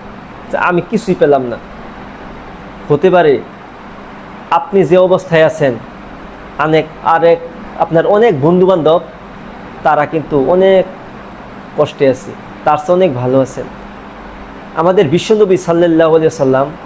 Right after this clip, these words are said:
তিনি কিন্তু আমাদেরকে বলেছেন নিচের দিকে তাকাতে।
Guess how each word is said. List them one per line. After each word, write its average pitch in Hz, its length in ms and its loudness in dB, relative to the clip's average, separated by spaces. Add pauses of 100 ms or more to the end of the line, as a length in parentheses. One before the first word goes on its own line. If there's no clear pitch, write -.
(720)
তিনি 156 200 2
কিন্তু 160 220 2
আমাদেরকে 147 500 2
বলেছেন 135 480 0 (2500)
নিচের 143 320 0
দিকে 131 160 0
তাকাতে। 117 380 -4